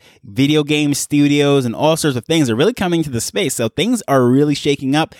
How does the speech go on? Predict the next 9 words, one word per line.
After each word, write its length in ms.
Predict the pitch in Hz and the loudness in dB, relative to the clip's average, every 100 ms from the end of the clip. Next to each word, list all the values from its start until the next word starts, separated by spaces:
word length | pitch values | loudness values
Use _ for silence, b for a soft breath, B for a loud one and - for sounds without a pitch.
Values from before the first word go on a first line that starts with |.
| B B | B B
getting 300 | 143 123 107 | -2 -2 -4
very 400 | 92 113 156 196 | -4 0 2 2
interesting, 680 | 143 135 135 123 135 139 - | 2 0 0 -2 -2 -2 0
and 100 | 127 | 0
I 220 | 117 110 | 0 -2
can't 420 | - - 214 151 | -6 -4 -4 0
wait 520 | 117 101 127 160 101 | 0 2 2 2 -2
to 100 | 131 | -6
see 380 | - 135 131 | -4 -2 -2